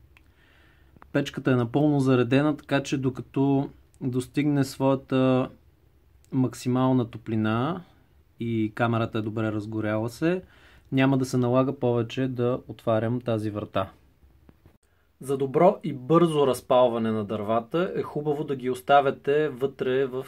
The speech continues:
помещението, където е печката, поне няколко часа преди да ги вкарате в огъня,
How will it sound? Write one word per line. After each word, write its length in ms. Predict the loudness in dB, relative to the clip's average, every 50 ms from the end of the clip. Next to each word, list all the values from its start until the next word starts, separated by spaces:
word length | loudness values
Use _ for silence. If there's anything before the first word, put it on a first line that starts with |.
| -12 _
помещението, 840 | -10 -6 -6 -6 -6 -4 -4 -2 -2 -2 -4 -4 -6 -6 -6 -6 -6 -10 -14 _ _
където 300 | -10 -8 -8 -6 -6 -6
е 100 | -6 -4
печката, 540 | -6 -6 -6 -8 -12 -8 -2 -2 -2 -2 -4 -8 _ -20 _ _ _ _ _ _ _ _ _ _ _ _ _
поне 220 | -4 -2 -2 0
няколко 420 | 0 0 0 -2 -4 -6 -6 -4 0
часа 400 | 4 4 4 4 2 -4 -4 -2
преди 280 | -4 -2 0 0 0
да 60 | 0
ги 120 | 0 -2 -6
вкарате 440 | -4 -2 0 0 0 0 -2 -4 -4
в 140 | -4 -4 -4
огъня, 560 | -4 -4 -4 -4 -4 -4 -4 -2 -2 -4 -4